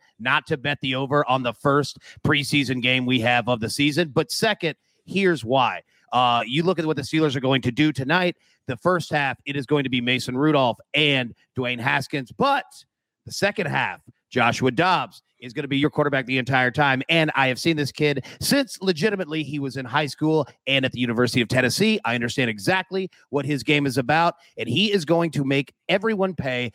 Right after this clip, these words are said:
on the ground because you talk about a quarterback competition between Rudolph and Haskins. Uh-uh-uh.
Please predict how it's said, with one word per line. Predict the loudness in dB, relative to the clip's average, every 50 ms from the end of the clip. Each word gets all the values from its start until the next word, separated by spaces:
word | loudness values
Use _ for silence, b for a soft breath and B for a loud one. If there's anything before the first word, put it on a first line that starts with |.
| B B B B
on | 0 2 2 2
the | 0 -2
ground | -2 0 0 0 0 0 -2
because | -4 -4 -2 0 0 0 0 -4 -10 -18 -20 _ _ _ _ _
you | -16 -10 -4
talk | 0 0 0 0 -2
about | -4 -4 -4 -4 -6
a | -10
quarterback | -10 -8 -8 -4 -2 -4 -4 -2
competition | 0 0 0 2 0 0 0 0 0 0 0 -2 -4 -4 -4 -8 B B B B B
between | -2 -2 -2 0 0 2 2 4 2 2 0 -2 -4
Rudolph | -2 0 0 2 2 2 2 2 0 -2 -4
and | -6 -4 -4
Haskins. | -2 0 0 0 0 0 0 0 0 0 -4 -10 b b b b -16
Uh-uh-uh. | -12 -8 -8 -4 0 0 2 4 4 4 2 0